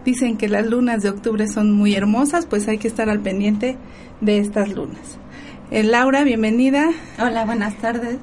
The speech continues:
Speaker 2: buenos días, ¿verdad? <laughs> ¿Cómo están ya? Bueno, en el mediodía, ¿no? Y, eh, les doy la bienvenida, n-, nos da mucho gusto que nos acompañen en esta nueva emisión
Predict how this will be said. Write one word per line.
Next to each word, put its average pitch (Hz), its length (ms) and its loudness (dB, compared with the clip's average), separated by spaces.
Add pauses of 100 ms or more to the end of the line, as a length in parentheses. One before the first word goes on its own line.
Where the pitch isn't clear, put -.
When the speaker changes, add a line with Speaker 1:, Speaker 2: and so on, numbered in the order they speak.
(100)
Speaker 2:
buenos 226 280 -4
días, 240 340 2
¿verdad? 202 220 0 (400)
<laughs> 302 440 -4
¿Cómo 240 200 2
están 226 280 -2
ya? 233 240 0
Bueno, 208 220 0
en 202 120 0
el 190 160 0
mediodía, 202 560 0
¿no? 220 220 -4 (680)
Y, 233 680 2 (340)
eh, 208 380 4
les 208 180 4
doy 233 140 6
la 240 100 6
bienvenida, 233 760 6
n-, 226 420 6
nos 196 300 6
da 208 120 4
mucho 214 320 4
gusto 208 460 0
que 160 420 -2 (380)
nos 196 180 6
acompañen 196 640 6
en 190 140 6
esta 180 540 4
nueva 196 360 4
emisión 262 600 6